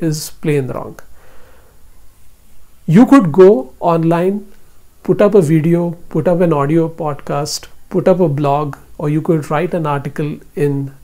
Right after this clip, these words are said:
a magazine, or you could even publish your own magazine. But you have no right to expect that there will be an audience. I mean, at the, at this point when I'm recording this podcast,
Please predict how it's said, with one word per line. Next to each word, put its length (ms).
a 80
magazine, 640
or 100
you 120
could 160
even 220
publish 420
your 120
own 240
magazine. 460
But 140
you 80
have 240
no 320
right 400
to 120
expect 680
that 220
there 180
will 260
be 280
an 180
audience. 600
I 120
mean, 220
at 160
the, 120
at 180
this 220
point 400
when 140
I'm 140
recording 480
this 200
podcast, 640